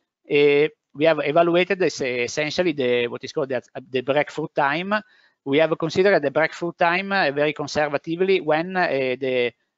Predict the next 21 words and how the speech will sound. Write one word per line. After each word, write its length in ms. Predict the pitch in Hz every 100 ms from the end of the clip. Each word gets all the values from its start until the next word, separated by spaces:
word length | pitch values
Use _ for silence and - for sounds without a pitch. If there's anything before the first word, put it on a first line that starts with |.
| -
uh, 280 | 123 117 113
contaminant 540 | 151 151 165 175 170 127
started 420 | - 147 143 139 -
to 240 | 135 123
slip, 360 | 120 139 147 -
uh, 640 | 143 120 113 113 110 117 127
across 380 | - 143 139 139
the, 520 | 127 123 110 104 104
uh, 720 | - 113 107 107 110 _ -
uh, 500 | 113 107 101 104 107
adsorption 460 | 113 135 - 127 120
bed. 260 | 117 -
So 120 | 170
we 140 | 151 151
have 80 | 147
been 120 | 147
very 160 | 160
conservative, 580 | 160 - - 139 117 117
I 80 | 113
can 140 | 113
say. 240 | - 120